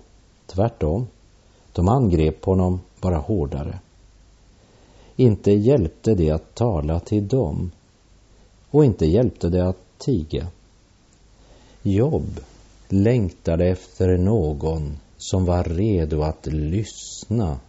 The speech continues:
till honom. Någon som följde Paulus uppmaning i Romarbrevet tolv, vers femton och sexton. "Gläd er med dem som är glada. Gråt med dem som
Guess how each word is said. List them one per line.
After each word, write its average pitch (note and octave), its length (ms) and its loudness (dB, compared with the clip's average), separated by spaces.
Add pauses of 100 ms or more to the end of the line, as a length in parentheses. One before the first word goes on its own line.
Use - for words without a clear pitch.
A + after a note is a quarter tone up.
till D#2 260 -2
honom. E2 340 -6 (1200)
Någon A#2+ 540 4 (360)
som B2 300 0
följde F#2+ 580 2
Paulus G2 720 0
uppmaning F#2+ 760 0
i D2+ 160 0
Romarbrevet E2+ 760 0 (120)
tolv, D2+ 500 -2 (100)
vers F2+ 340 -4
femton E2+ 480 -4
och D#2 100 -6
sexton. - 640 -6 (960)
"Gläd G2 720 2
er C2+ 420 -2
med A2+ 200 0
dem D2 240 -2
som D2 180 -6
är D2 60 -2
glada. F2 680 -2 (760)
Gråt D#2+ 880 -2
med G2 260 2
dem D#2 280 0
som E2+ 360 -4